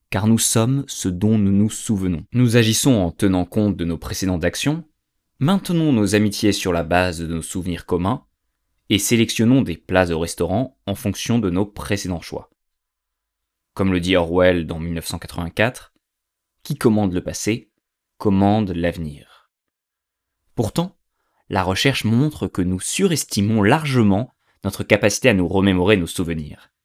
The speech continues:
Pire encore, une grande partie de nos souvenirs sont tout simplement faux. Comment expliquer ce décalage entre notre perception et la réalité ? Nous avons tendance à penser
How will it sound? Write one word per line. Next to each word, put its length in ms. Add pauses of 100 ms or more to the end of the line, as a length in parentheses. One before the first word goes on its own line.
(420)
Pire 160
encore, 460 (640)
une 140
grande 320
partie 260
de 120
nos 100
souvenirs 680 (320)
sont 200
tout 220
simplement 500
faux. 380 (1300)
Comment 200
expliquer 320
ce 100
décalage 720
entre 240
notre 360
perception 560 (220)
et 100
la 140
réalité ? 540 (880)
Nous 100
avons 160
tendance 400
à 60
penser 520